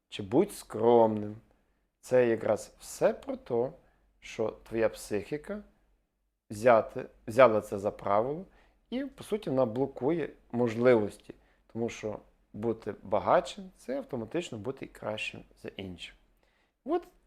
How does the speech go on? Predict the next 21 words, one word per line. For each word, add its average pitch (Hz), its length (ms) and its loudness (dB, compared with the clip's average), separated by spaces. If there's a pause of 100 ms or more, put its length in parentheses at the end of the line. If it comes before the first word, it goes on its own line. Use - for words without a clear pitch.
(120)
ці 165 200 0
основні 123 520 0 (640)
п'ять 113 380 2 (120)
блоків, 123 520 -2 (120)
які - 200 -8
можуть 185 360 0
стримувати 123 600 -2
твій 127 420 -6 (280)
фінансовий 98 680 -6
ріст. 92 280 -12 (580)
Якщо 180 280 -6
ти 247 140 -6
помітив, 233 600 -2 (240)
що - 220 -14
щось 233 300 -4
знайоме 147 560 2
у - 80 -16
собі, 107 480 -10 (600)
це - 100 -6
перший 208 440 4
крок 127 380 2